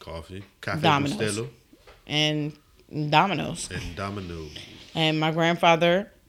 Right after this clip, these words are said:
Speaker 2: was, like, a really, really good domino player.
Speaker 1: Uh-huh.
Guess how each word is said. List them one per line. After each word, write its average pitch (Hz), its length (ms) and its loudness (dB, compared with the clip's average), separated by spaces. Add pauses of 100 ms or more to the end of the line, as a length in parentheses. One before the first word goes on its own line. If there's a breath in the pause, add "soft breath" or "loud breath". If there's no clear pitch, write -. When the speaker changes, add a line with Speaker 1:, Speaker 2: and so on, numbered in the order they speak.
(520 soft breath)
Speaker 2:
was, 151 600 2 (200)
like, 151 320 0 (100)
a 165 80 0
really, 165 500 6
really 151 260 2
good 147 160 -2
domino 156 420 0
player. 202 480 2
Speaker 1:
Uh-huh. - 300 -8